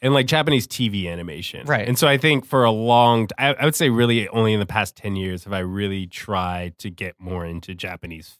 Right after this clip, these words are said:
Speaker 1: film animation.
Speaker 2: What are your, like, your top, uh, T V shows? What are your
Speaker 1: I'd say Eva. I'd say the original Sailor Moon.
Speaker 2: Okay.
Speaker 1: Um, huh.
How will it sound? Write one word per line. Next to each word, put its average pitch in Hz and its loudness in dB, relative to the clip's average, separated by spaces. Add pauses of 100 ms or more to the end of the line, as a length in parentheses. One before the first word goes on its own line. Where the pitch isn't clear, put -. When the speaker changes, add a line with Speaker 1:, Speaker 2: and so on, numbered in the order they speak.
(140)
Speaker 1:
film 85 -6
animation. - -16
Speaker 2:
What 151 2
are 220 4
your, 170 0
like, 131 -2
your 135 -2
top, 127 -2 (320)
uh, 113 -2 (380)
T 131 -6
V 147 -2
shows? - -10 (200)
What 131 -2
are 139 0
your 120 -2 (880)
Speaker 1:
I'd 202 -14
say 302 0
Eva. 175 4
I'd 139 -10
say 135 2 (420)
the 131 -2
original 147 2
Sailor 156 0
Moon. 127 2
Speaker 2:
Okay. 131 -6
Speaker 1:
Um, 104 2 (1400)
huh. 95 0